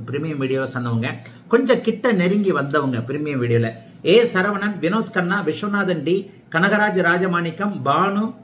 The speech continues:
மகேஸ்வரு, ஆம், அரவிந்த் குமார். சரி, பொது வீடியோக்கள்ல கூட கிட்டத்தட்ட அவங்களுக்கு ஈக்குவலா சொல்லியிருக்கிறாங்க. அவங்க எல்லாத்துக்குமே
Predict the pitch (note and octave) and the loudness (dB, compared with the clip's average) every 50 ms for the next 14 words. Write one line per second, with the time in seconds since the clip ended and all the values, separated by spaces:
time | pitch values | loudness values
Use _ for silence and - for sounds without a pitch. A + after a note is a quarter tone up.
0 | - - D3 D3+ D3+ G3+ A3 G#3 - - G3+ F#3+ G3 A3+ A3+ - - - - - | -12 -8 -6 -2 2 2 2 2 0 0 -2 0 0 0 -2 -4 -10 -18 -20 -20
1 | - - - - - - D3+ D#3 D#3 D#3 D3+ D3+ D3+ D3+ D3+ D3+ D3+ - - - | -20 -20 -20 -16 -10 -6 -4 -2 -2 -2 -2 -2 -4 -4 -6 -8 -10 -10 -10 -4
2 | - E3+ F3+ G3 G#3+ G#3+ F3+ - - - D#3 C3+ B2 A2 A2 A#2+ - - - - | 2 4 4 6 4 4 0 -2 -6 -8 -4 -2 0 0 0 -2 -4 -14 -18 -20
3 | - - - - - - - - - - - - - F#3+ F3 D#3 - - - A#3+ | -20 -20 -20 -20 -20 -20 -20 -20 -20 -20 -12 -4 -2 0 0 0 -2 2 2 2
4 | - E4+ E4 D4 C#4 B3 G#3+ A3 G#3 F#3 F3+ F3+ E3+ E3 E3 F3+ F3+ F3+ C#3 C3 | 4 4 0 0 0 2 4 4 4 4 0 2 2 2 2 2 0 0 0 0
5 | C3 C3+ C3 - E3 - - F3+ F3+ D#3+ F#3 F3 D3+ D3 D3+ D3+ D3+ C#3+ B2+ C#3 | -2 -4 -6 -8 -4 -4 -4 -4 -4 -2 2 2 2 2 0 -4 -4 -4 -4 -6
6 | D#3+ E3 - E3+ D#3+ D#3 D3+ - B2+ B2 B2+ C3+ B2+ A#2+ A#2+ A2 G#2+ G#2 G#2+ A2+ | -6 -6 -4 -4 -4 -4 -4 -4 -4 -4 -4 -4 -6 -6 -6 -6 -6 -4 -4 -2
7 | A#2+ B2 B2 B2+ C3+ D3+ D3 - D#3+ D3+ D3+ D#3 F#3+ - | -2 -2 -2 -2 -4 -4 -6 -6 -8 -8 -8 -8 -8 -8